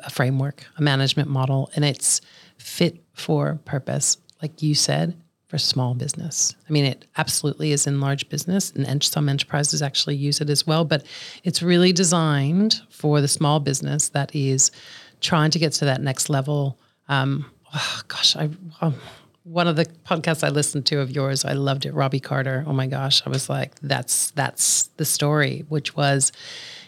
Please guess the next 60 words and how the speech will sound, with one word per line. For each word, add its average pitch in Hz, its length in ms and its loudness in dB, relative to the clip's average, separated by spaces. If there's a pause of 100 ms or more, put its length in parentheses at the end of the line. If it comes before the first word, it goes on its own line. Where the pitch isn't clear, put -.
you 165 100 4
know, 135 320 4
these 156 240 2
are 160 60 2
people, - 300 0
especially - 560 0
in 170 100 2
Australia, 143 400 0
the 147 80 -4
small 139 220 -2
businesses, 147 520 -2
they're 143 100 -4
really, 160 260 2
really 156 220 2
good 143 180 0
at 143 80 -2
their 139 100 -2
trade. 135 600 0 (140)
So - 180 0
they 143 120 2
start 135 380 2
a 135 40 -2
business, 139 340 -4
they 143 100 -8
break 139 240 -2
off 131 200 0
and 135 100 -2
they 131 80 -4
build, 139 300 -8
build 135 220 -2
their 135 180 2
own. 135 340 0 (480)
And 156 140 4
then 156 100 6
they 165 100 6
get 165 160 2
to 175 120 4
a 165 40 4
point 156 320 -2
that 143 120 -2
they've 143 220 0
got 135 400 0 (460)
ten, 139 720 0
you 160 120 -8
know, 139 100 0
in, 135 120 0
in 165 180 0
agency 170 500 2
land, 151 260 -2
we 151 120 -2
always 160 240 -2
used 156 200 -4
to 160 80 -2
say - 140 0
the 143 100 -4
number 147 260 -2
was 143 180 -4
ten 139 280 -4
or 139 60 -4
twelve, 117 560 -8